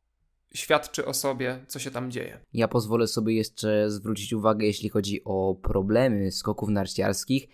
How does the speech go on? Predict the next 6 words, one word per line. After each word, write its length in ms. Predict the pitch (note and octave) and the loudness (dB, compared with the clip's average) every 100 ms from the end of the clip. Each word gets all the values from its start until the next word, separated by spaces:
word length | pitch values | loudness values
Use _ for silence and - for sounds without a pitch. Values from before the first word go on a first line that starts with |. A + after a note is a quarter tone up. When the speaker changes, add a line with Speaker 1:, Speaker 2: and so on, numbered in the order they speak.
| _ _ _ - | _ _ _ -6
Speaker 2:
na 460 | A2 G#2 G#2+ G2+ - | -2 2 2 0 -2
noty 480 | A2+ A2+ C#3 - D3+ | 0 2 2 2 0
i 340 | - A#2+ A#2 | 2 -2 0
sposób 680 | B2 - - B2+ - B2 A2+ | 0 -2 -2 -2 -2 -4 -4
oceniania 600 | - A#2 A#2+ A2+ A2+ A2+ G2+ | -2 -2 0 -2 0 -2 -2
odległości. 920 | G#2+ G#2 G#2 G#2+ A2 F#2+ - F#2 | 0 2 4 6 6 6 -2 -4